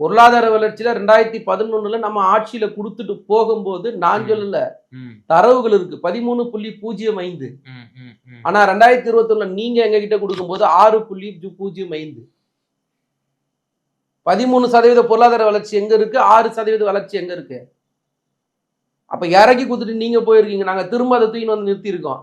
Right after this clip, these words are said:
Speaker 1: அப்ப யாரோட போ-, வேலை, யாரோட உழைப்பு இது? இதனை எடப்பாடி பழனிசாமி பண்ண நிர்வாக சீர்கேடு சரி பண்ணது திராவிட மாடல் தானே? அப்ப இந்த பிரச்சனை யார் போய் பேசுவா?
Speaker 2: ம்.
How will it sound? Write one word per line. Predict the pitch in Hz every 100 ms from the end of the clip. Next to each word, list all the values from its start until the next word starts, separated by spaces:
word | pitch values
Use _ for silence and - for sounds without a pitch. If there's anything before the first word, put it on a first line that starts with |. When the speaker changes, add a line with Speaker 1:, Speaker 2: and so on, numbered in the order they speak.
| -
Speaker 1:
அப்ப | 165 180
யாரோட | 196 214 185
போ-, | 185 180
வேலை, | 175 175 196 - _ _ _ _ -
யாரோட | 165 214 196
உழைப்பு | 185 180 170 165
இது? | 185 220 _ _ _ _ _ _ _ _ _ _ _ _ _ _ _ _ _ _ _ _
இதனை | 170 190
எடப்பாடி | 190 214 208
பழனிசாமி | 185 185 170 185 180
பண்ண | 185 175
நிர்வாக | 196 220 214
சீர்கேடு | 196 196 185
சரி | 175 190
பண்ணது | 220 214 208 196
திராவிட | 175 190 190
மாடல் | 185 165 151
தானே? | 147 185 180 135 _ _ _ _ _ _ _ _ _ _ _ _ _ _ _ _ _ _ _ _
அப்ப | 165 214
இந்த | 220
பிரச்சனை | 240 233 240 220
யார் | 214 208
போய் | 180
பேசுவா? | 160 156 156 233 165 123
Speaker 2:
ம். | 113